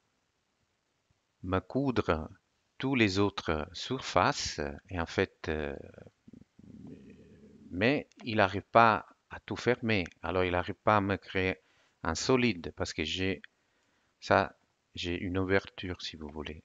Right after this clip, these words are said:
Alors, oui, maintenant, j'ai plus, euh, deux cent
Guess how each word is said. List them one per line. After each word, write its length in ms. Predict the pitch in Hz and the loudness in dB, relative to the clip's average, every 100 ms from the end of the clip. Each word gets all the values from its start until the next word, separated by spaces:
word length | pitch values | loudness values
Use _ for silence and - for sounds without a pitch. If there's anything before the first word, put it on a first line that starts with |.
| - | -8
Alors, 320 | 95 104 87 - _ _ _ _ | 0 2 2 -6 _ _ _ _
oui, 180 | 95 82 90 | -8 -8 -6
maintenant, 420 | 85 - 101 90 | -6 0 0 0
j'ai 200 | - - _ _ _ | -4 -8 _ _ _
plus, 380 | - 110 117 - - - 80 | -2 0 0 -4 -12 -18 -12
euh, 460 | 87 78 78 78 | -6 -4 -4 -6
deux 160 | 73 95 | -6 -6
cent 640 | - 95 92 90 90 85 | -4 -2 0 0 -2 -4